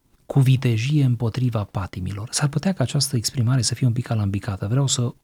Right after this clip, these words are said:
o clarific oarecum. Deci, plictiseala este lipsa de încordare a sufletului, deci este văzută ca o lipsă, da? Dar o lipsă de încordare care are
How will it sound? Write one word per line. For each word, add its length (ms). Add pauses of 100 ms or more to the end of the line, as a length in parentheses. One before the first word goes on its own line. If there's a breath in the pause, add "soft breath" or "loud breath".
(140)
o 240 (160)
clarific 500
oarecum. 420 (240)
Deci, 300 (500)
plictiseala 540
este 360
lipsa 580
de 120
încordare 680
a 80
sufletului, 640
deci 200
este 220
văzută 340
ca 140
o 120
lipsă, 640 (260)
da? 260 (360)
Dar 240
o 100
lipsă 300
de 100
încordare 640
care 360
are 400